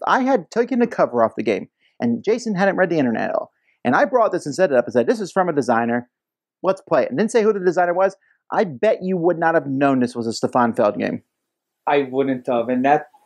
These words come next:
Speaker 2: it surprised me because I'm used to games, you know, we, we talk about the other games. I love games like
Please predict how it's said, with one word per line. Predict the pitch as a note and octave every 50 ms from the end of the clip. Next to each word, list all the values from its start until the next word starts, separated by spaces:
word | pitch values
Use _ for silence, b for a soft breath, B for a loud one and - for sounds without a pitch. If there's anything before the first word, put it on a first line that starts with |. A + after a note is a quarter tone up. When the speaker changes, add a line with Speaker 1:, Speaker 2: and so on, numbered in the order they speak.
| _ _ _ -
Speaker 2:
it | G3 F3 F#3 -
surprised | - G#3+ G3 G3 - - F3+ F3+ F#3+ F#3 F#3 -
me | D3 C#3+
because | C3 - D#3 B2+ - D3 C#3 C3 - C#3
I'm | D3 D3+ D#3
used | E3+ E3+ - -
to | - C3
games, | D3 C#3+ C#3+ C#3+ C#3 C3+ C#3+
you | C3+
know, | B2+ B2
we, | B2+ C3 B2+ B2 -
we | D3 C3+
talk | C#3 D#3+ E3
about | E3 D#3 -
the | D#3+ D#3+
other | D#3+ E3
games. | C#3+ D3+ C#3 B2+ B2 -
I | D3 D3
love | C#3+ C#3 D3 D3 C#3+ C#3+ -
games | D3 C#3 C#3 C3+ -
like | C3+ C3 B2+ B2 B2